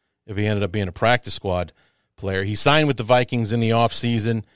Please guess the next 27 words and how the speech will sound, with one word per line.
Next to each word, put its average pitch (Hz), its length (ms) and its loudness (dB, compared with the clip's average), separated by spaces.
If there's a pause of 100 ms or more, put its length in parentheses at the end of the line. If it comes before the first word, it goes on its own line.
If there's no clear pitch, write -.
(340)
got 107 180 -4
cut - 300 4
on, 110 420 0
uh, 98 320 0
the 92 100 -8
final 135 320 2
cut 110 280 -2
day, 101 300 0 (440)
and 101 180 -4
was 101 120 -2
signed 101 340 0
to 101 80 -6
the 92 60 -6
practice 107 420 -2
squad. 101 500 0
The - 60 -20
Bears 104 300 -2
have 90 100 -8
signed 123 360 0
him 104 220 -4
to 143 420 0 (500)
the 104 100 -4
roster, 127 540 2 (800)
and 110 500 0 (120)
I 104 560 0 (1500)
don't 147 220 0
know, 139 600 2